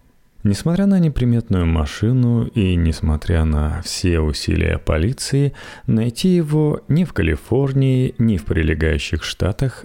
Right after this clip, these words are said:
не удалось. По одной из версий, Фрэнк Дэвис присутствовал на разборках, в которые мать вписалась за своего сына Джона Шарпа, о котором тоже стоит поговорить.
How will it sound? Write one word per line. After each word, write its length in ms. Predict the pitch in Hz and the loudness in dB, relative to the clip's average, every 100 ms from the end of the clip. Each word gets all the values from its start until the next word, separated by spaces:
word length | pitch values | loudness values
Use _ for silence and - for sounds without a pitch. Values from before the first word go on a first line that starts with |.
| - | -2
не 220 | 92 80 | 2 4
удалось. 600 | 78 90 117 78 76 - - _ - - | 2 0 0 -2 -6 -12 -20 _ -20 -8
По 100 | - | 0
одной 340 | 87 80 78 76 | 2 4 2 2
из 120 | 71 | 0
версий, 540 | 76 135 - - 76 - | 0 -2 -4 -2 -2 -4
Фрэнк 480 | - 92 82 80 78 | -4 0 2 2 0
Дэвис 480 | - 160 170 151 - - - | -2 0 0 0 -6 -12 -4
присутствовал 760 | 95 - 87 - - 85 82 | -2 0 -2 -2 0 2 2
на 200 | 98 90 | 2 2
разборках, 880 | 82 78 80 107 143 - 78 - - - | 2 0 0 -2 -2 -2 -2 -4 -12 -16
в 100 | - | -4
которые 540 | 92 80 90 85 85 | -2 0 0 2 2
мать 420 | 80 80 120 - - | 2 2 0 -4 -12
вписалась 680 | - - - 175 175 147 - | -8 -4 -2 -2 0 -2 -2
за 180 | 110 120 | -2 -2
своего 480 | - 113 107 107 | -2 0 0 0
сына 500 | 104 - 90 98 104 104 | -2 -2 0 2 2 2
Джона 480 | 117 78 80 78 82 | 0 0 0 0 0
Шарпа, 540 | - 87 82 - - - _ _ _ _ _ | -2 -4 -4 -6 -8 -10 _ _ _ _ _
о 120 | - | -4
котором 580 | 107 78 85 76 76 78 - | -2 0 0 0 0 -4 -6
тоже 300 | 135 80 69 | -2 -2 -4
стоит 440 | - - 78 73 | -8 -6 -6 -6
поговорить. 800 | - 82 80 78 78 80 - - | -4 0 2 2 0 -4 -12 -20